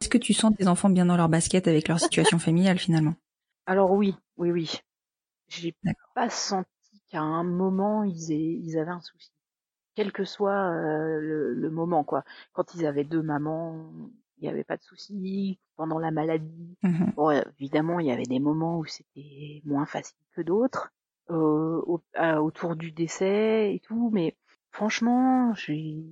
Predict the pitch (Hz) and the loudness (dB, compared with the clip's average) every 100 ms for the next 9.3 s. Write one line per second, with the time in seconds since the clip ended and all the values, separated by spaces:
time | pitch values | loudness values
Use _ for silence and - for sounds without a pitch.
0 | 165 - 180 165 160 - 226 - 175 170 | -18 -6 -6 -2 -4 -4 -6 -6 -10 -10
1 | - 170 165 160 170 - 190 196 190 185 | -4 -4 -2 -4 -6 -6 -4 -4 -4 -6
2 | 175 170 - 156 - _ 208 208 190 160 | -4 -6 -4 -10 -12 _ -4 0 -2 -2
3 | 170 170 156 147 170 180 - 277 - - | -4 -4 -6 -6 -8 -10 -8 -8 -8 -14
4 | 165 170 156 - 160 156 147 147 147 156 | -16 -16 -18 -20 -20 -20 _ _ _ _
5 | 160 _ _ 160 151 151 _ 160 - - | _ _ _ -20 -20 _ _ -16 -12 -8
6 | 165 160 151 151 147 156 156 151 165 - | -4 -2 -2 -2 -4 -6 -4 -4 -4 -8
7 | 151 160 202 208 190 226 - 147 147 151 | -12 -8 -8 -8 -4 -4 -4 -8 -8 -12
8 | 151 156 156 165 170 143 147 - 202 226 | -12 -10 -8 -8 -10 -12 -16 -4 2 4
9 | 190 - - | 2 -2 -20